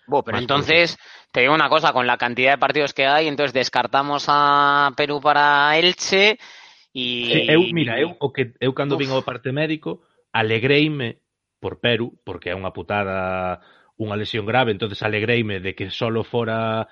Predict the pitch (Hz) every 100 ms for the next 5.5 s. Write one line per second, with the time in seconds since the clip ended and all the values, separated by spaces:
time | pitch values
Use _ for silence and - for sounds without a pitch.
0 | _ - 135 131 160 175 _ _ _ 113
1 | 95 104 104 107 104 85 107 95 - 123
2 | - 117 104 104 107 113 101 101 104 98
3 | 107 101 98 - 104 107 107 104 104 104
4 | 101 107 101 107 95 92 - 107 - 98
5 | 98 107 120 -